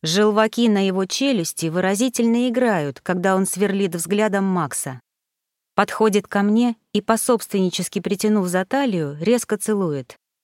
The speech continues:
Я опять теряюсь и даже позволяю демону этот демонстративный акт собственничества, хоть он и не имеет на него права.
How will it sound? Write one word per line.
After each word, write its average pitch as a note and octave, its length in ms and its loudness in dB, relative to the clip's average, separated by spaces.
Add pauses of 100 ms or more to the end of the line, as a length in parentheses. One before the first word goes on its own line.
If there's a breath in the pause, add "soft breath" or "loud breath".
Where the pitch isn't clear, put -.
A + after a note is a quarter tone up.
(340)
Я C4+ 180 4
опять G#3+ 280 2
теряюсь E3+ 640 -2 (140)
и G#3+ 100 2
даже A3 240 2
позволяю A3+ 560 2
демону G#3+ 540 2
этот G#3 320 0
демонстративный A#3+ 920 2
акт B3+ 240 0
собственничества, E3 1120 -2 (160)
хоть F#3 300 -4
он G3+ 100 4
и G#3 60 4
не B3 220 4
имеет D4+ 300 4
на F#3 60 -2
него F3+ 300 2
права. D3 480 -4